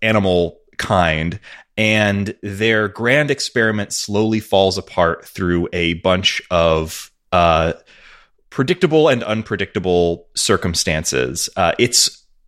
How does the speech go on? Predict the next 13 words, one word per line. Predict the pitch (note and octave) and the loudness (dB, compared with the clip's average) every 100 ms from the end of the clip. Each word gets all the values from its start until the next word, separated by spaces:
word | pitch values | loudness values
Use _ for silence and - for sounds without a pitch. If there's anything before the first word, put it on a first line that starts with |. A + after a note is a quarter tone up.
| _ - | _ -6
it's | C#3 | 0
a | C3 | 0
really | D#3 G#3 G3+ | 2 0 0
weird | C3+ C3 C#3 G#2+ | 0 0 -2 0
book, | B2 F#2 - - - _ _ | 0 0 -4 -14 -18 _ _
and | A2 G#2 G#2 G#2 _ | 2 2 2 -2 _
it's, | A2 - - - - - _ _ - | 0 0 0 0 0 -4 _ _ -2
I | D3 | -2
think, | - F#3+ - - | 2 2 0 -8
kind | - E3 G3 | -4 -2 4
of | G#3 E3+ A2 | 4 2 -2
badly | G#2+ A2 C#3+ D3+ D3+ C#3+ | -2 0 -2 -2 -2 -2
taught, | - - G2 A#2+ D#3 - - | -4 -2 2 2 0 -6 -10